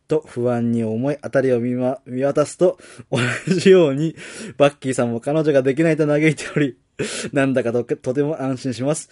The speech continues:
バッキーさん、これからも共に独り身を貫き通しましょうね。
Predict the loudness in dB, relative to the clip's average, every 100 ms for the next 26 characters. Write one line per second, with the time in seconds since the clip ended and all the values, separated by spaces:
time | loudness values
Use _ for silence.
0 | _ -10 -6 -6 -4 -6 -10 -20 -6 -2
1 | -2 0 -2 -2 -6 -6 -2 -4 -2 -2
2 | 0 0 -2 -4 -2 -2 -2 0 0 0
3 | 0 2 2 0 -2